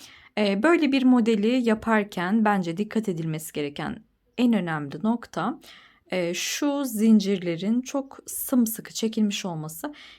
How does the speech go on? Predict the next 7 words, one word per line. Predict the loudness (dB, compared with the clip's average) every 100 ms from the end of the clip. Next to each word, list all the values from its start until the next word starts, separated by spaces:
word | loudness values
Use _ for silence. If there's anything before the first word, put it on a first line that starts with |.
| _
Gevşek | 0 0 0 -2 0
yaptığınızda | -2 -4 -8 -6 -4 -4
bunlar | -2 -4 -4 -4
çirkin | -6 -8 -4 -4
duracaktır | -4 -8 -8 -8 -8 -6
muhtemelen. | -6 -8 -10 -8 -6 -6 -6 -6 -10 -20 _ _ _ -6
Ee, | -4 -2 -2 -4